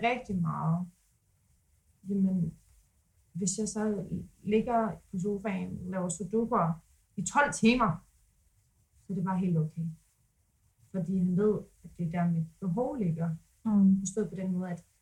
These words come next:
Speaker 1: at jeg har virkelig brug for den der hardcore genoplodning.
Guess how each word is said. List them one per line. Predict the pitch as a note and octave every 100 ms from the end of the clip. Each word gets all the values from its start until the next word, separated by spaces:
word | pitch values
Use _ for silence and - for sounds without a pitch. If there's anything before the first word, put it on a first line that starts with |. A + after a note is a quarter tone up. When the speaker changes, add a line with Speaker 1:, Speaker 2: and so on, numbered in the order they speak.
| _ _ _ -
Speaker 1:
at | G3
jeg | F#3+
har | G3+ F3
virkelig | G#3 G#3 F3
brug | A#3+ C#4 -
for |
den | E3 E3 D#3+
der | E3 E3 D#3 - _ _
hardcore | - F#3+ G3 - - G3+ F#3+ G3+
genoplodning. | G3+ F#3 F#3 E3+ C#3 A#2+ D3+